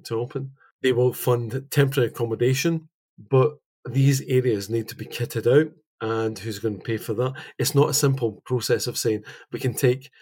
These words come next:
that type of furniture and put it into there." That's not gonna happen. Um, we actually submitted an application for a new build,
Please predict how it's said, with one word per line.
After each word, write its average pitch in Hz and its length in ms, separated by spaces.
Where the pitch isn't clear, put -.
that 131 260
type 131 180
of - 140
furniture 117 580
and - 140
put 131 140
it - 80
into 101 260
there." 123 300
That's 151 240
not 123 100
gonna 104 160
happen. 101 380
Um, 117 440
we 185 160
actually 220 300
submitted 139 580
an 117 120
application 123 880
for 110 340
a - 120
new 143 200
build, 113 380